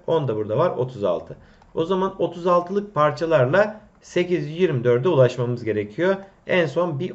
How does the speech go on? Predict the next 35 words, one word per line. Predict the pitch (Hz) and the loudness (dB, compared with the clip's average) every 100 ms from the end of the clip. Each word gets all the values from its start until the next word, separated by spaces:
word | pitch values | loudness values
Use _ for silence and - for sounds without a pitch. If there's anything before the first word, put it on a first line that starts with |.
| - | 0
on | 160 | 2
santimlik | 156 135 123 139 160 180 | 2 -2 -2 -2 -6 -4
parça | 131 120 - 120 | 0 0 -2 -4
kalıyor | 98 87 80 | -4 -4 -8
çünkü | - - | -10 -8
bakın | 90 87 - - | -8 -8 -12 -2
böyle | 104 92 92 | 0 2 2
böyle | 92 92 | 0 2
yaparsanız | 104 139 127 - 120 185 - - _ _ | 0 2 0 0 -2 -2 -4 -14 _ _
şunu | - 127 113 | -6 -4 0
da | 98 - - | 0 0 -4
buradan | 113 135 147 | -4 -2 0
da | 147 | -2
eşleştiriniz, | 147 135 151 135 151 147 | -4 -4 -8 -8 -10 -8
bu | 156 | -6
şekilde | 131 107 101 | -6 -4 -4
geldi. | 127 135 143 | 0 0 0
En | 156 | -2
son | 135 160 | -2 -2
on | 151 | -2
santimlik | 135 117 104 165 190 180 | -2 -4 -6 -6 -6 -6
bir | 135 | -2
parça | 107 92 95 | -2 -2 -4
kalıyor. | 82 80 76 - _ _ _ | -6 -8 -10 -12 _ _ _
Yani, | 135 180 202 165 202 202 _ _ _ - _ _ _ _ - | 2 4 4 2 -2 -8 _ _ _ -20 _ _ _ _ -2
e, | 107 104 104 - - | 2 4 2 -2 -2
otuz | 139 135 175 175 | -2 0 0 4
altı | 180 180 - 214 | 4 4 -2 -8
çarpı | - 170 165 165 233 208 - | 0 4 2 0 -4 -6 -8
x | 202 202 - - | -6 -6 -8 0
tane | 120 107 95 92 | 2 2 0 0
parça | 143 185 185 - 202 202 - - | 0 0 0 2 2 2 -4 -2
artı | 143 185 185 - 110 - | 0 0 -2 -2 -2 -2
on | - 143 180 | -2 0 0
santim | 185 196 190 190 202 190 | -4 -4 -4 -4 -4 -4